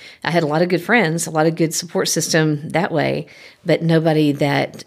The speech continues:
um, could help me really think through it from a different point of view. Uh, it did cross my mind that how could I ever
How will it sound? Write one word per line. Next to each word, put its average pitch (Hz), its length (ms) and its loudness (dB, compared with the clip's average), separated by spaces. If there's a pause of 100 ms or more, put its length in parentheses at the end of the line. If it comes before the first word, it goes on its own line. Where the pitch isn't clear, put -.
um, 147 380 -8 (580)
could 165 160 2
help 147 180 0
me 143 140 0
really 147 300 2
think 143 260 -4
through 143 220 0
it 139 260 2 (540)
from 143 160 0
a 139 60 2
different 135 320 -4
point - 180 -2
of - 80 -6
view. - 300 -6 (1500)
Uh, 143 360 2 (1300)
it 165 160 2
did 180 220 2
cross 175 300 0
my 165 100 2
mind 147 540 0 (840)
that 139 460 -2 (760)
how 175 220 0
could 175 160 -2
I 156 120 2 (100)
ever 156 480 -2